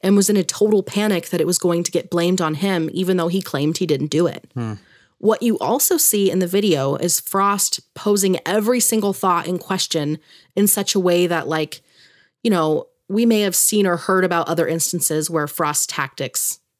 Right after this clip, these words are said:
Speaker 1: work and you end up with a coerced confession.
Speaker 2: Mm-hmm. Mm-hmm.
Speaker 1: And, like, I understand, like, there's a methodology to it.
Speaker 2: Sure.
Speaker 1: Like, there, there is, sometimes you get the good cop, bad cop thing. Sometimes
Speaker 2: Mm-hmm.
Speaker 1: you get someone who's just, like,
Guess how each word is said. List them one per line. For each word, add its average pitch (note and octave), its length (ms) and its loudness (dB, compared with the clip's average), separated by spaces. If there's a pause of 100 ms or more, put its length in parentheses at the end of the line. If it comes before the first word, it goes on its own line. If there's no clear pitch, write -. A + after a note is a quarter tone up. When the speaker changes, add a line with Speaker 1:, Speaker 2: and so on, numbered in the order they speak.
(180)
Speaker 1:
work E3+ 460 -2
and E3+ 100 -2
you D#3+ 100 -2
end D3+ 120 -2
up D3 160 -6
with D#3+ 140 -4
a D3+ 40 -8
coerced C#3+ 440 -4
confession. - 640 -10 (100)
Speaker 2:
Mm-hmm. A#2+ 140 -6 (100)
Mm-hmm. - 480 -12
Speaker 1:
And, A3+ 100 2
like, A3 140 0
I A3+ 240 0
understand, G#3+ 580 2
like, D#3+ 300 -6 (540)
there's F#3 220 2
a F#3 40 0
methodology D#3 960 -4 (240)
to F3+ 160 0
it. F#3+ 240 -4 (300)
Speaker 2:
Sure. A#2 400 -8
Speaker 1:
Like, E3 220 -4
there, F3 360 0
there F3 340 0
is, F#3+ 320 4
sometimes F3+ 540 -2
you D#3+ 60 -8
get D#3+ 180 -8
the - 60 -12
good C3+ 200 -8
cop, - 260 -10
bad D#3+ 220 -4
cop - 320 -6
thing. D3+ 320 -4
Sometimes C#3 380 -2
Speaker 2:
Mm-hmm. A2 40 -2
Speaker 1:
you D3+ 60 -6
get D#3+ 160 -2
someone D3+ 280 -4
who's D#3 160 -4
just, - 260 -4
like, - 240 -12